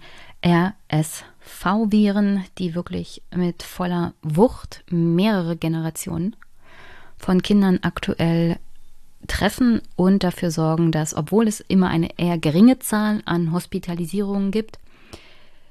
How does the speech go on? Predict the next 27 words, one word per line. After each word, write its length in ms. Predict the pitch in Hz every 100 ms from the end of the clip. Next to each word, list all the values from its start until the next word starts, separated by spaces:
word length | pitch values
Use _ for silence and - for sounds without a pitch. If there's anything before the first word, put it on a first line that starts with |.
| - -
die 100 | 185
Masse 440 | 180 254 - 208
der 180 | 165 156
Kinder, 400 | - 180 165 160
die 220 | 160 151
jetzt 260 | 151 - -
betroffen 440 | - - 147 170
sind, 300 | 156 185 214
weil 120 | 160
sie 80 | 160
das 140 | 156 -
erste 260 | 165 -
Mal 140 | 196 185
erkrankt 400 | 180 175 185 -
sind, 380 | 185 175 180 - - - - - - - - -
ähm, 400 | 170 165 165 156 - -
zu 100 | -
einer 220 | 156 165 160
Überforderung 840 | 165 - 180 190 202 185 185 185 - -
des 200 | - 170
Gesundheitssystems, 920 | - 170 180 180 - 175 - 170 170 -
vor 140 | -
allem 180 | 160 165
der 100 | 156
Kinderkliniken 640 | - 202 196 - 196 185 180
führen, 400 | - 175 175 165
weil 380 | 156 160 160